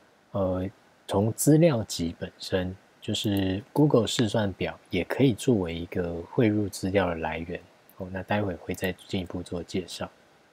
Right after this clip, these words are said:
那首先呢，这一部分当然会希望你有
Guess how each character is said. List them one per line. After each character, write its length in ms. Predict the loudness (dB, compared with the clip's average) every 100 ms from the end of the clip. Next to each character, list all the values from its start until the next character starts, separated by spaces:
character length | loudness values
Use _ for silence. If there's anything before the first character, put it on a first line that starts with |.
| _ _ _ _ _ _ _ _ _ _ _ _ _ _ _ _
那 160 | 2 2
首 240 | 2 -2
先 240 | 2 2 4
呢， 320 | 2 -2 -4 _ _ 4
这 120 | 6
一 40 |
部 180 | 8 6
分 160 | 6 4
当 160 | 2
然 140 | 2 2
会 100 | 0
希 200 | 0 -2
望 200 | -2 -2
你 220 | -8 -10
有 160 | -12